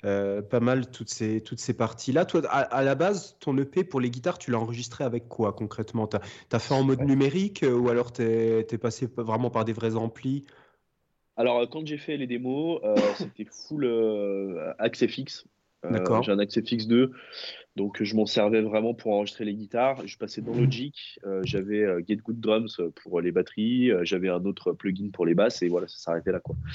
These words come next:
Speaker 2: Moi, le but, c'était vraiment, en fait, que j'allume l'Axe et,
Speaker 1: Ouais.
Speaker 2: euh, je voulais pas passer cent cinquante ans, si tu veux, à régler des sons parce qu'en fait, bah,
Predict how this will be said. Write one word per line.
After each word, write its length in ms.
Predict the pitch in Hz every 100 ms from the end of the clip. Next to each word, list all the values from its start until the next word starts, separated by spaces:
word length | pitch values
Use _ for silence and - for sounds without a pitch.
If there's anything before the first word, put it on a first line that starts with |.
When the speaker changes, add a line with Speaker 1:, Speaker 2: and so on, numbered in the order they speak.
| - - 80 -
Speaker 2:
Moi, 140 | 117
le 100 | 135
but, 180 | 127 147
c'était 220 | 127 117
vraiment, 400 | 107 113 127 139
en 60 | 110
fait, 200 | 135 -
que 160 | 107
j'allume 340 | 98 117 127 123
l'Axe 380 | 131 143 - - _ - -
et, 180 | 104 104
Speaker 1:
Ouais. 200 | 107 107
Speaker 2:
euh, 460 | 95 95 92 92 87
je 100 | 87
voulais 140 | 107 113
pas 160 | 147
passer 300 | 135 123 139
cent 160 | 127 117
cinquante 400 | 117 110 117 127
ans, 100 | 131
si 140 | -
tu 160 | - 104
veux, 160 | 113
à 40 | 104
régler 220 | 98 101
des 140 | 95
sons 200 | 98 127
parce 180 | 123 92
qu'en 100 | 92
fait, 180 | - 101
bah, 100 | 95